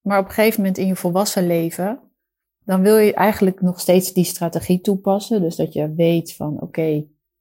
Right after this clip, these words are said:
eh, dit wordt het resultaat. Bijvoorbeeld in het maken van een loopbaankeuze of überhaupt een keuze in relatie tot werk. Dan wil je het liefst weten wat er aan het eind van de tunnel is, of, eh, of op de volgende bladzijde hoe dat eruit ziet.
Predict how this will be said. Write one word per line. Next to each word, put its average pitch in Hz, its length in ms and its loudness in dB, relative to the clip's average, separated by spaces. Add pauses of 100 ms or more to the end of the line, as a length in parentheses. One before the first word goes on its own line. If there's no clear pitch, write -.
(280)
eh, 151 240 -6
dit 175 180 0
wordt 175 220 2
het 170 180 0
resultaat. 170 640 0
Bijvoorbeeld 170 520 0
in 165 160 -4
het 160 100 -8
maken 156 280 -4
van 170 120 -2
een 165 80 0
loopbaankeuze 180 840 -2
of - 220 -12
überhaupt 160 420 -4
een 170 180 -8
keuze 180 340 2
in 175 60 2
relatie 180 360 0
tot 180 160 -4
werk. 202 300 0 (840)
Dan 185 220 0
wil 208 120 6
je 220 60 6
het 208 100 2
liefst 285 280 2
weten 190 360 2
wat 190 240 0
er 185 300 -2 (480)
aan 190 120 -4
het 185 100 -4
eind 190 240 0
van 190 200 -2
de 175 240 0 (100)
tunnel 220 320 4
is, 196 260 2
of, - 200 -12
eh, 170 400 -2
of - 320 -10
op 170 160 -12
de - 80 -6
volgende 175 300 -4
bladzijde 170 540 -2
hoe 160 140 -4
dat 160 200 -4
eruit 170 300 -6
ziet. 185 400 -8